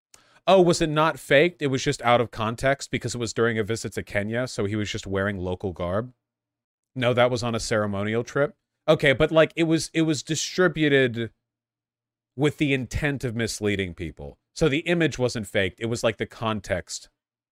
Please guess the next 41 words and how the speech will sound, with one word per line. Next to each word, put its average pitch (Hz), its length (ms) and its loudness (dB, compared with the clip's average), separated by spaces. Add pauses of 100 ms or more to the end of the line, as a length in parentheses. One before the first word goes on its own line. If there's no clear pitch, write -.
(520)
that 113 160 2
faked 95 340 -2
it, 78 160 -10 (480)
uh, 107 240 -2
or, 113 240 2
or 117 160 0
that 107 160 0
was 107 160 -6
faked, 95 240 -4
I 87 80 -8
guess. 85 320 -10 (220)
Yeah, 170 220 6
I, 175 420 4
I, 175 120 2
I'm 165 200 2
not, 160 320 2 (100)
I'm 156 160 0
not 151 220 0
really 131 240 0
comfortable 95 880 -6
with 104 380 -4 (680)
political 123 560 0
campaigns 95 840 -4
doing, 104 280 -2
like, 98 220 -4
the 101 80 -6
fake 95 280 -2
photo 92 280 -4
A 90 120 -2
I 85 100 -2
art 82 220 -8
shit. 95 240 -12
I 139 80 2
don't 185 140 -4
mind 147 180 -2
if, - 100 -6
like, 110 120 -2
Twitter 104 220 -4
shitposters 95 640 -6
are 101 60 -6
posting, 92 440 -8